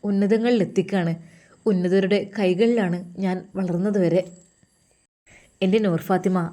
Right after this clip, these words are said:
അതൊക്കെ പടച്ച റബ്ബിൻ്റെ അനുഗ്രഹമാണ്, എല്ലാവർക്കും കിട്ടൂല അതൊന്നും. നീ ഇസ്ലാമിനെ അറിഞ്ഞു വന്ന് ഇഷ്ടപ്പെട്ട് പുണ്യമാക്കപ്പെട്ട പരിശുദ്ധ ഇസ്ലാം മതം സ്വീകരിച്ച് അതിനനുസരിച്ച് ജീവിക്കുന്നവളാണ്.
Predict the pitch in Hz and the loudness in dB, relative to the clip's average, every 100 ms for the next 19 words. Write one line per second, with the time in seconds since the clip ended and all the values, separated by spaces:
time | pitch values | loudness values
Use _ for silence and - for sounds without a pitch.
0 | - 185 190 190 175 160 - 190 160 170 | -2 -2 -2 -2 -2 -2 -2 -4 -2 -2
1 | 180 165 156 165 170 160 147 151 _ _ | -2 -2 -2 0 0 -2 -6 -10 _ _
2 | - 208 220 220 196 160 156 165 160 - | -4 0 2 0 -2 -4 -2 0 0 -2
3 | 151 156 151 135 - _ _ _ - 185 | -6 -6 -6 -10 -18 _ _ _ -6 -2
4 | 180 175 185 - 165 160 175 170 160 165 | -2 -2 -6 -4 -4 -2 -2 -2 -2 -2
5 | 165 156 156 - _ _ 175 - - 170 | -2 -2 -4 -8 _ _ -10 -8 -6 -6
6 | 170 - 165 - - _ _ _ _ _ | -6 -4 -4 -4 -20 _ _ _ _ _
7 | _ 180 160 175 175 175 180 170 170 151 | _ -2 0 0 -2 -4 -4 -4 -4 -10
8 | - 190 175 208 214 220 170 185 180 180 | -6 -2 -2 -2 0 0 0 -2 -2 -2
9 | 185 170 - 156 151 160 165 196 - - | -4 -4 -4 -2 0 -2 -2 -8 -8 -4
10 | 202 196 170 170 175 - 165 151 - - | 0 0 0 -2 -4 -2 -4 -4 -14 -10
11 | 156 160 170 170 170 170 156 151 | 0 2 2 0 -2 0 -2 -4